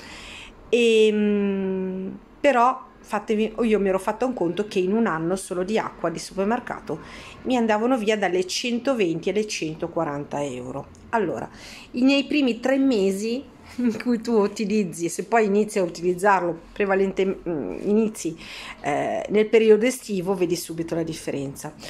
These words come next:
Vedi due grosse differenze, il prezzo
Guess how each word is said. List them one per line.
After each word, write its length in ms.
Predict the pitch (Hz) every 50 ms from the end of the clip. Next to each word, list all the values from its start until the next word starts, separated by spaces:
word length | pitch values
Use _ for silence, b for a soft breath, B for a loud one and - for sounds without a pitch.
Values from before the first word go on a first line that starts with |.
| B B B B -
Vedi 380 | 190 226 226 208 202 185 185
due 280 | 185 226 247 285 311 247
grosse 360 | 208 214 214 208 208 - 208
differenze, 760 | 190 190 185 - 190 175 165 143 143 143 135 - - - - -
il 220 | - 254 247 214
prezzo 800 | 220 - 202 180 156 151 151 - - - - 208 220 269 285 -